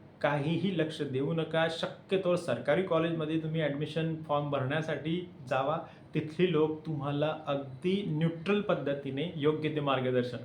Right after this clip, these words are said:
करतील. आणि नसलंच काही प्रॉब्लेम असेल तर माझा नंबर नोट करून घ्या, एट झिरो नाईन सेवन टू वन फाईव्ह झिरो फाईव्ह फोर.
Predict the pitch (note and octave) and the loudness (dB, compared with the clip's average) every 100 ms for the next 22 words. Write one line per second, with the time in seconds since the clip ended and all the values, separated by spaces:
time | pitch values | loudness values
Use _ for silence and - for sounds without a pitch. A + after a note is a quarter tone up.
0 | - A#2 - E3 - - - - C3 C3+ | -4 -4 -2 -4 -4 -14 -20 -14 -2 0
1 | C#3 B2 B2 D3 E3 E3 D3 C#3+ E3 C#3+ | 2 0 0 4 2 4 0 0 2 2
2 | C#3 C#3 C3+ C#3+ D3 C#3 C3+ C3+ B2+ D3 | 2 0 -2 -2 -2 -2 -2 -2 -2 -2
3 | C3+ C3 - C#3 C#3 B2 C3+ D3 - - | -2 -4 -4 -4 -2 0 0 -2 -12 -6
4 | C#3 C#3+ A#2+ C#3 D3 B2+ C3+ C#3+ C3 C3+ | -2 -2 -2 0 0 0 -2 -2 -4 -2
5 | C#3+ C#3 C#3 C#3 C#3 D3 - B2 C3 B2+ | -4 -2 -2 0 0 -2 0 0 2 -2
6 | B2+ C3+ - A2+ A#2 A#2+ | -2 -2 0 -2 -2 -2